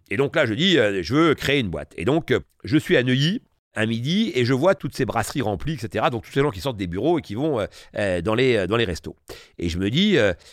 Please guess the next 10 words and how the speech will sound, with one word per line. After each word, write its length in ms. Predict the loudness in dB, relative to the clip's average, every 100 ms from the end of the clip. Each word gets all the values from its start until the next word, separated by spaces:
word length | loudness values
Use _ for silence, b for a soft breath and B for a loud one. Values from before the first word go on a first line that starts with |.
| _
euh, 720 | -4 -2 0 0 0 -2 -4 -8 -6
bah, 120 | -6
pourquoi 360 | -6 -2 0 0
finalement, 480 | 0 0 2 2
donc, 240 | 2 -2 2
euh, 160 | 2 0 -6
on 40 |
pourrait 220 | -4 -2 0
pas 220 | 2 2
am-, 200 | 0